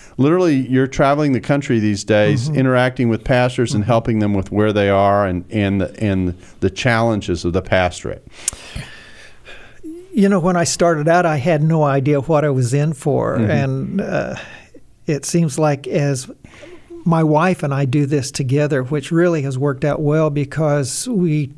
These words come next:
Speaker 2: too often forget the wives in the process.
Speaker 1: Very, very good
Speaker 2: And I'll
Speaker 1: point.
Speaker 2: tell you what, right now, we've got some of the toughest gals in
Speaker 1: Mm-hmm.
Speaker 2: the country who
Speaker 1: Hmm.
Speaker 2: really stand by their man.
Speaker 1: Hmm.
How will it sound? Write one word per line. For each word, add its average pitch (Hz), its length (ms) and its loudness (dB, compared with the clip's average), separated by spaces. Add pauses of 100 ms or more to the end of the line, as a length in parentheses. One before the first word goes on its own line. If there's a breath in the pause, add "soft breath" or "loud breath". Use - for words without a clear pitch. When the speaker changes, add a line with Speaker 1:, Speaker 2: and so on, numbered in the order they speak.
(220)
Speaker 2:
too 170 200 2
often 143 240 0
forget 143 360 -2
the 147 80 0
wives 139 440 0
in 135 100 0
the 139 80 0
process. 151 440 -2
Speaker 1:
Very, 101 240 2
very 98 220 2
good 95 120 0
Speaker 2:
And 147 140 0
I'll 85 100 2
Speaker 1:
point. - 100 -4
Speaker 2:
tell 190 120 0
you 143 120 0
what, 143 240 0
right 143 220 0
now, 151 220 0
we've 170 400 0
got 156 180 -2
some 165 140 -2
of 139 60 -2
the 131 80 -4
toughest 160 540 -4
gals 143 580 -2
in 127 80 2
Speaker 1:
Mm-hmm. 113 240 2
Speaker 2:
the 117 60 2
country 127 360 -4
who - 240 -6
Speaker 1:
Hmm. 113 160 2
Speaker 2:
really 147 360 -2 (380 loud breath)
stand 147 360 -2
by 143 160 2
their 139 180 0
man. 143 400 0
Speaker 1:
Hmm. 107 300 2